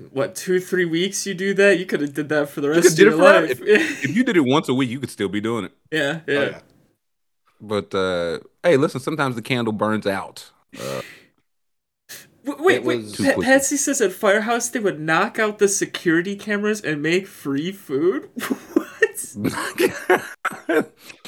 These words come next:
Speaker 3: like that.
Speaker 2: Last night, you just see a mask, uh, and just a gunshot before somebody makes you a, a meatball sub. Nah, that's pretty good. I, my grift was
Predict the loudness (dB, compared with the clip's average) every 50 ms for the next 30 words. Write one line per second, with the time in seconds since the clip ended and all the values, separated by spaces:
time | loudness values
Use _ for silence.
0 | -8 -8 -4 -2 -2 -2 -2 -4 -6 -8 -6 -6 -6 -6 -8 -12 -18 _ _ _
1 | _ _ _ 4 4 4 6 4 2 0 0 0 0 0 2 4 4 4 4 4
2 | 2 2 4 2 2 0 0 -4 -6 -10 _ -2 2 4 4 6 6 6 6 4
3 | 4 2 0 0 0 0 2 2 2 2 0 0 2 4 4 4 4 2 4 6
4 | 6 6 6 4 2 2 2 2 2 2 0 -2 -4 -4 -4 -4 -8 -12 -20 -20
5 | -20 _ -20 -18 -6 -2 2 4 4 4 4 4 4 2 2 0 0 4 4 4
6 | 6 4 2 0 0 _ _ _ _ _ _ _ _ _ _ -20 -20 -20 -20 _
7 | _ _ _ _ _ _ -8 -8 -6 -4 -2 2 2 2 2 0 -2 -2 -2 -2
8 | -2 -2 -4 -6 -6 _ -2 -2 -2 -2 -4 -12 _ _ _ _ _ _ 0 0
9 | 0 0 0 0 0 0 -2 -4 0 2 4 4 4 4 2 -2